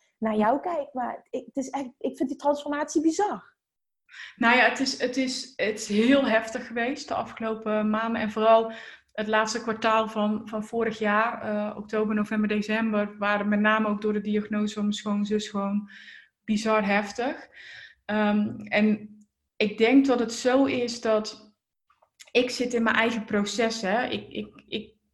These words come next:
Speaker 2: zie mezelf elke dag. Ik ben elke dag met mezelf. Dus
Speaker 1: Ja.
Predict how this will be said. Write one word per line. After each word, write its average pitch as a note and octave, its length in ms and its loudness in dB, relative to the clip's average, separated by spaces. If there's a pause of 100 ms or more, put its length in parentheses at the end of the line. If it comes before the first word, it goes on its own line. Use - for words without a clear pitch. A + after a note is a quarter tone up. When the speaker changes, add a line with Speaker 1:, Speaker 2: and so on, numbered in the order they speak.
(320)
Speaker 2:
zie - 240 0
mezelf G#3+ 480 2 (220)
elke G#3+ 340 4
dag. A#3 300 4
Ik G3+ 120 -6
ben A3 120 -2
elke G3 200 -4
dag C4+ 200 0
met A3 100 4
mezelf. F#3+ 380 0
Dus G3 160 -4
Speaker 1:
Ja. - 80 -10